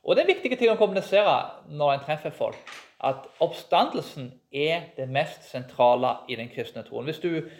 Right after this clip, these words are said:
vil ha et evne, liksom, noen har ikke tid til å studere, kanskje sånne ting, men hvis det er en, en artist som, som vil komme til tro, og hva, hva, hva, hva, er liksom, hva er det viktigste? Så, så er faktisk oppstandelsen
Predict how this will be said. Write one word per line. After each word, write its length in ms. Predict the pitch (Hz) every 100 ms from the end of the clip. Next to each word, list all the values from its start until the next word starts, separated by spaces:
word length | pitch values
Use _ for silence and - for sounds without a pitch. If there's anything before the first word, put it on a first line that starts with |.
| - _
vil 200 | - 170
ha 40 | 165
et 140 | 175 -
evne, 320 | 170 131 180
liksom, 260 | 151 - 131
noen 180 | 139 131
har 100 | 127
ikke 160 | 131 131
tid 180 | 139
til 80 | 131
å 60 | 127
studere, 320 | 131 147 139
kanskje 200 | 147 135 139
sånne 200 | 131 165
ting, 160 | 175 - - _ _
men 120 | - 156
hvis 120 | 175
det 60 |
er 100 | 190
en, 80 | 165 - 160
en 80 | 160
artist 460 | 160 175 175 -
som, 160 | 143 131 -
som 220 | 135 127 - - _ -
vil 100 | 139
komme 220 | 143 123 120
til 100 | 113
tro, 140 | 180 170
og 480 | 123 117 - - - -
hva, 100 | 156 143
hva, 100 | 135
hva, 160 | - 147 -
hva, 160 | 139
er 220 | - 165 151
liksom, 320 | 151 139 127 _ -
hva 140 | 160
er 40 |
det 60 | 160 160
viktigste? 480 | - 120 117 113 110 _ _ _ _ _ _ _ -
Så, 160 | 147
så 140 | 147 196
er 80 |
faktisk 260 | 240 170 165 160
oppstandelsen 640 | - 190 302 135 127